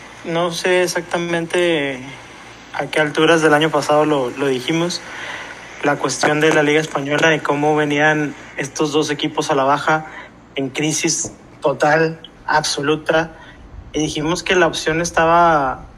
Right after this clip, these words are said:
para, para cualquier otro que estuviese ahí siempre picando piedra, y en este caso fue el Atlético de Madrid, que merecidamente gana la Liga, sin embargo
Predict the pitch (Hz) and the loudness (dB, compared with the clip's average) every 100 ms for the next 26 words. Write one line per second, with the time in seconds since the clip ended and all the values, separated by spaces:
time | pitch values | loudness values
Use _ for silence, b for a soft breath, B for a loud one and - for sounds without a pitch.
0 | - 156 147 139 131 123 123 - - - | -2 0 0 0 0 -2 -4 -12 -8 -2
1 | 147 139 147 123 156 156 156 170 180 - | 0 0 -2 0 2 2 0 -4 -6 -2
2 | 143 143 143 160 147 151 160 143 - B | 0 0 2 2 4 2 2 0 -6 B
3 | B - - - - - 151 139 160 160 | B -20 -20 -20 -10 -2 0 2 4 4
4 | 160 147 156 160 170 175 160 156 147 143 | 4 0 2 2 0 0 2 2 0 -2
5 | 170 165 170 170 165 160 151 165 165 160 | 0 0 0 0 0 0 -2 -4 0 0
6 | 170 190 B B B B - - - - | 0 -2 B B B B -20 -20 -20 -8
7 | - 151 143 151 147 - 156 165 165 151 | 0 2 4 2 2 2 2 4 2 2
8 | 185 190 175 151 151 156 143 151 160 175 | 2 2 2 2 2 2 2 0 0 -2
9 | - - - 147 139 131 127 156 151 127 | -8 -12 -8 -6 -4 -2 2 2 2 0